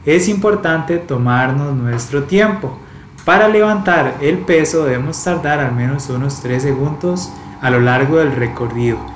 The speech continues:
Después tomar una pausa de un segundo y tres segundos para regresar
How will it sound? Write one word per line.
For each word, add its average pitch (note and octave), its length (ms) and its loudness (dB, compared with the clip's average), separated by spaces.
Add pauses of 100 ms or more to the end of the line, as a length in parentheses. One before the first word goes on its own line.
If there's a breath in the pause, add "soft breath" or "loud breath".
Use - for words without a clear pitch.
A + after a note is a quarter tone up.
(240 loud breath)
Después C#3 420 0
tomar B2 300 -2
una D3 240 0
pausa D#3 380 2
de A#2+ 60 -2
un C#3 120 0
segundo E3 680 2 (300 loud breath)
y F#3+ 120 6
tres F#3 260 4
segundos D3+ 560 0
para D#3+ 340 2
regresar E3+ 600 0